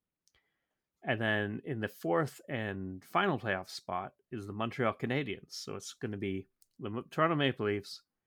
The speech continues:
and the Montreal Canadiens in the fir-, in the first round of the playoffs, and they're gonna meet in the first time in the playoffs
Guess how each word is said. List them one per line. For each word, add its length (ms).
and 80
the 60
Montreal 400
Canadiens 640
in 100
the 80
fir-, 300
in 120
the 80
first 240
round 160
of 60
the 80
playoffs, 460
and 100
they're 80
gonna 140
meet 160
in 80
the 60
first 440
time 400
in 140
the 80
playoffs 600